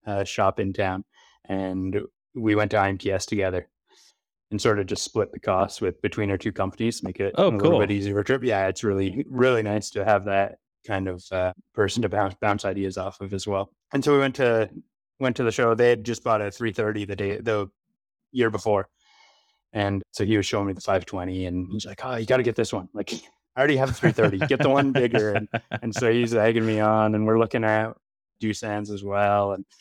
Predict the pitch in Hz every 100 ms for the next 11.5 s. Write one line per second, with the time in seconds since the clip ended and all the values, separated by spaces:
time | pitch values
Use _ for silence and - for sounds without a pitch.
0 | _ - 110 101 - 98 98 95 - -
1 | _ - 95 95 98 98 104 95 87 90
2 | 95 90 98 110 98 95 101 95 92 92
3 | 92 92 95 _ _ _ _ _ _ -
4 | 110 101 107 101 104 98 92 92 98 90
5 | 92 113 - - - 110 123 104 - -
6 | 92 - 95 - 95 - 98 98 107 -
7 | 98 - - _ _ 117 135 160 160 180
8 | 143 147 139 123 113 113 104 101 98 107
9 | 98 101 - 107 104 101 _ _ 127 120
10 | 117 107 104 101 139 117 107 - 123 117
11 | 110 101 113 101 92